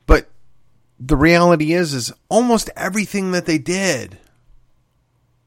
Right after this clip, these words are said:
was a wild stab in the dark. It was just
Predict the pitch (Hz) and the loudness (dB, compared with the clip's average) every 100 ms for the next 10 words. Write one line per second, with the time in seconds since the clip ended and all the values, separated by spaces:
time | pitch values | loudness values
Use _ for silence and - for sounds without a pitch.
0 | _ 135 139 127 139 156 139 - - 135 | _ -4 0 0 2 0 -2 -6 -4 -2
1 | 135 131 110 67 95 92 127 117 107 101 | -2 -2 -4 -8 -10 0 2 2 0 -6
2 | 104 - 139 - | -8 -6 -6 -8